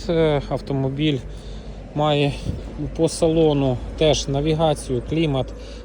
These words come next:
круїз, адаптивний круїз також присутній. Е, датчик світла, сенсор дощу, підігріви двох передніх, е, сидінь, автохолд, як ви бачите, присутній,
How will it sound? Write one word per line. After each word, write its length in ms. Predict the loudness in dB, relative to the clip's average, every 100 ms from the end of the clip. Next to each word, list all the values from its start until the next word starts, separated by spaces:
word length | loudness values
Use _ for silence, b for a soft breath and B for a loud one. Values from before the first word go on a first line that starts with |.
| -6
круїз, 600 | 0 2 2 2 -2 -2 -2
адаптивний 640 | 2 2 0 0 2 2 0
круїз 380 | 0 0 0
також 320 | -2 -4 -4 -4
присутній. 640 | -6 -6 -4 -4 -2 -4 -4 B B B -8
Е, 200 | -2 -2
датчик 320 | 2 0 0 -4
світла, 320 | -4 0 -2
сенсор 420 | 0 -2 -2 -4
дощу, 280 | -4 -4 -4
підігріви 500 | -4 -4 -2 0 0
двох 300 | 2 2 2
передніх, 540 | -2 0 0 0 -2 -4 -2
е, 160 | -2
сидінь, 500 | -2 -6 -4 -2 -2 -2
автохолд, 920 | 0 0 0 -6 -4 0 2 2 -2 -14 B B B -12
як 140 | -12 -4
ви 80 | -2
бачите, 400 | 0 -2 -6 -10
присутній, 600 | -8 -8 -8 -8 -8